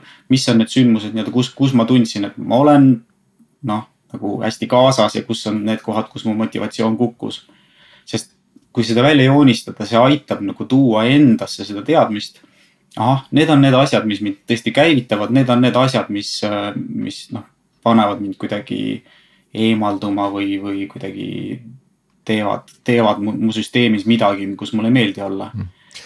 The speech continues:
Speaker 2: Kas
Speaker 1: Et
Speaker 2: see
Speaker 1: sedamööda, kuidas see tarkus nagu igaühe sees kasvab, seda, seda parem tegelikult on see inimene ka,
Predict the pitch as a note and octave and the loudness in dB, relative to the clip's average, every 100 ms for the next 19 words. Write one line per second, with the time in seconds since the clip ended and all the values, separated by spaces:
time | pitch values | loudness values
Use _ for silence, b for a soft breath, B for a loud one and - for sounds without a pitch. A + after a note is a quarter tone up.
0 | B - F#2+ G#2+ G2+ F#2+ F2+ C#3+ D3 A#2+ | B -10 -6 -2 2 2 2 4 6 6
1 | A2+ A#2 B2 A#2 - - C#3 E3 - A2 | 6 4 2 2 -2 2 4 4 -2 -4
2 | G#2+ G#2+ A2+ A2 G#2+ G#2+ G#2+ b b _ | -2 0 2 2 4 0 -2 b b _
3 | - C3 C3 A#2 C3 A#2+ G#2 G2+ - - | -2 0 4 4 6 4 0 -2 2 0
4 | - G#2+ - - A2+ G#2+ G#2+ G#2+ - - | 0 -4 -2 -4 0 2 2 0 -6 -8
5 | - A2+ A2 G#2 B2 C3+ B2+ G#2+ G#2 G#2 | -4 0 -2 2 4 6 4 2 -2 -6
6 | - A2+ G#2 - G2+ - G2+ G#2 A2+ B2 | -4 -2 -2 -6 -12 -8 -10 -2 -2 0
7 | G#2+ G2+ G#2 G2+ G#2 | -2 -4 -8 -8 -4